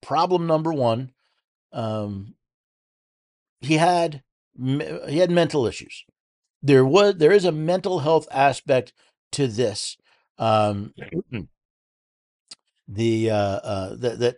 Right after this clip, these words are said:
apparently he had some paranoid issues, and of course, if he's paranoid, if he thinks people are out to get him, that might lead him to do some, uh, well, what we would consider to be crazy things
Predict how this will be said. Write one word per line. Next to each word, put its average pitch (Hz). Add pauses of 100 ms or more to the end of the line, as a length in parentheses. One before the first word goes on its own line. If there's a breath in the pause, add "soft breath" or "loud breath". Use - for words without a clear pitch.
apparently 131 (160)
he 131
had 131
some 113
paranoid 139
issues, 131
and 117 (420 soft breath)
of -
course, 147
if 123
he's 143
paranoid, 160
if 127
he 131
thinks 185
people 151
are 139
out 131
to 127
get 160
him, 151 (280 soft breath)
that 127
might 131
lead 120
him 123
to 110
do 120
some, 107 (480)
uh, 107
well, 120
what 120
we 143
would 147
consider 127
to 113
be 113
crazy 123
things 139